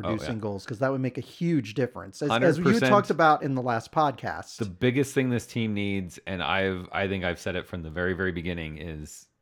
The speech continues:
Speaker 2: secondary scoring.
Speaker 1: Right.
Speaker 2: Um, I mean, I remember Dean Blaze's style in, at North Dakota was, it was, it was very simple.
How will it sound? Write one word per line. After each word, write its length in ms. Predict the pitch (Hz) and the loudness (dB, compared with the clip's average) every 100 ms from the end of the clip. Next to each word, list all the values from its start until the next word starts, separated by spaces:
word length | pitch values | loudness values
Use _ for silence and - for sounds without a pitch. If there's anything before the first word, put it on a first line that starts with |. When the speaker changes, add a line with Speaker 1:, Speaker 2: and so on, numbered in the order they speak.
| _ | _
Speaker 2:
secondary 600 | - - 87 - 87 82 | -16 -8 -6 -6 -6 -8
scoring. 360 | - 73 60 60 _ _ _ _ _ | -10 -14 -14 -18 _ _ _ _ _
Speaker 1:
Right. 240 | 131 101 - _ _ _ _ _ _ _ _ | -2 -2 -2 _ _ _ _ _ _ _ _
Speaker 2:
Um, 600 | 101 98 95 82 78 78 76 _ _ _ _ _ _ _ _ | -6 -2 -2 -4 -8 -12 -16 _ _ _ _ _ _ _ _
I 80 | 104 | -6
mean, 120 | 104 | 0
I 80 | 107 | 2
remember 720 | 117 113 107 101 101 98 92 - _ _ - _ - - 76 | 2 0 0 0 2 2 0 -6 _ _ -20 _ -20 -20 -12
Dean 220 | - 139 | -4 -2
Blaze's 340 | 117 113 - 101 | 0 0 -2 -8
style 800 | - 92 92 87 87 87 87 - _ _ _ _ _ _ - | -4 -2 0 0 -2 -4 -8 -16 _ _ _ _ _ _ -12
in, 540 | 98 87 80 80 80 - _ | -8 -8 -8 -12 -14 -18 _
at 200 | 85 95 | -8 -6
North 160 | 95 82 | -6 -10
Dakota 360 | - 80 64 - 82 | -8 -8 -6 -10 -8
was, 420 | 92 82 - - _ _ _ _ _ _ _ _ _ 67 - | -8 -8 -16 -20 _ _ _ _ _ _ _ _ _ -20 -16
it 140 | 73 95 | -8 -4
was, 420 | 95 90 - - _ | -4 -6 -12 -20 _
it 80 | - | -10
was 140 | 92 82 | -10 -6
very 220 | 92 92 | -2 -2
simple. 420 | - 147 98 - | -2 -2 -4 -8